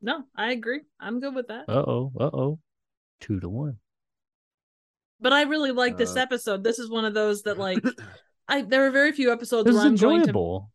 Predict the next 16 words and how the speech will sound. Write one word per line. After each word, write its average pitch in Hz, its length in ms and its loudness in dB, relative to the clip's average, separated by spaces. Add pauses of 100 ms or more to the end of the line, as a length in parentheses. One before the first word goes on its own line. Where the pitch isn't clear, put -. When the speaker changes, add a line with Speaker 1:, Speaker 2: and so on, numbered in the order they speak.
Speaker 1:
Yeah, 269 300 0
I'm 277 100 -2
not 339 180 -2
gonna 311 160 -2
mandate, 240 680 0 (220)
"God 285 360 -4
damn 285 320 -2
it, 269 100 -6
this 269 220 -8
one 247 140 -2
has 240 220 -2
to 233 80 -16
be 226 140 -6
a 214 80 -4
certain 214 360 -6
thing." 240 360 -2